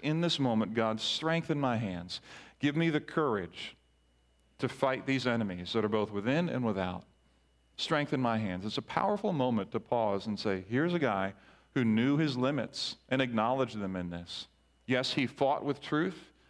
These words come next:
but then he also relied on God to say, "Give me the strength for the work that is lying right in front of me." So after he rebuffs these guys and pushes back their desire to meet,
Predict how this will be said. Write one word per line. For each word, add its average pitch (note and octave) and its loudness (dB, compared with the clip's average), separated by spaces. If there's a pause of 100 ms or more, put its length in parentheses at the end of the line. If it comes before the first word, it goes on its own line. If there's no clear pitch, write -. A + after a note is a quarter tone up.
(200)
but A#2+ -2
then C3 2
he B2 4
also D#3+ 2 (160)
relied A#2 2
on D#3 -2
God A#2+ 0
to - -16
say, G2 0 (220)
"Give C3 0
me C#3+ -2
the C3 -6
strength - -6 (140)
for - -4
the G2+ 0
work G#2+ 0
that G#2+ 0
is G2 -2
lying G2+ 2
right G#2 -2 (1040)
in A2 -6
front G2 -2
of F2 -8
me." F2 -10 (1600)
So C3 0
after D#3+ 2
he D#3 4
rebuffs C3+ 0
these A#2+ 2
guys A#2 2
and A#2+ -2
pushes D3+ 0
back B2+ 0
their A#2 2
desire A#2+ 2
to A#2+ 0
meet, A#2 2